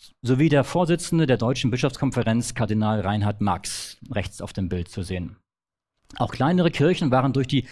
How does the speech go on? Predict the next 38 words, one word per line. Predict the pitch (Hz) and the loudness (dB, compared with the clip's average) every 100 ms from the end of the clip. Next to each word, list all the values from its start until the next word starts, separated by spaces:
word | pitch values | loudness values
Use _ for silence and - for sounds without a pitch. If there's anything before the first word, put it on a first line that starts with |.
| - _ | -20 _
Arbeitsgemeinschaft | 131 151 180 - 131 156 156 170 | 0 2 2 2 2 2 0 -2
christlicher | - 175 139 151 | 0 -2 0 0
Kirchen | - 233 208 - | 0 0 0 -2
in | 98 | -4
Deutschland | 98 139 - 101 123 | -2 -2 -2 -2 -2
beteiligt. | 135 147 147 87 - - _ _ _ _ _ | -4 -2 -2 -2 -8 -14 _ _ _ _ _
Auch | - 101 | -6 -2
die | 135 | -2
A | - 117 | -2 -2
C | 147 | -2
K | 156 196 | 0 0
ist | 95 - | -2 -2
hier | 104 | -2
mit | 95 | 0
dran | 90 | -2
beteiligt. | 92 101 87 87 - _ _ - - - - | -2 -2 -4 -6 -10 _ _ -20 -18 -20 -8
Deswegen, | 107 101 135 147 139 | -8 -2 0 0 0
die | 123 | 0
A | 117 | -2
C | 131 | -2
K | - 135 | 0 0
ist | 151 | 0
hier | - 131 | 0 0
genauso | 113 110 139 170 160 | 2 2 2 2 2
in | 131 | 2
dieser | 127 120 | 0 0
ganzen | 113 123 123 | 0 -2 -2
ökumenischen | 120 123 113 120 135 123 131 113 | -2 0 2 2 2 2 0 -2
Verwicklung | - - - - 107 123 123 120 | -6 -14 -6 -2 2 2 2 2
mit | 110 127 - 113 | 2 0 -4 -4
ent-, | 110 101 - - | -4 -4 -8 -8
mit | 127 117 113 | -4 -2 -2
beteiligt, | - - 113 156 175 - | -4 -2 0 0 -2 -4
wie | 127 | -4
die | |
beiden | 117 123 131 | 0 0 0
großen | 143 170 110 | 0 0 -2
Kirchen. | - 90 107 151 | -2 -4 -4 -6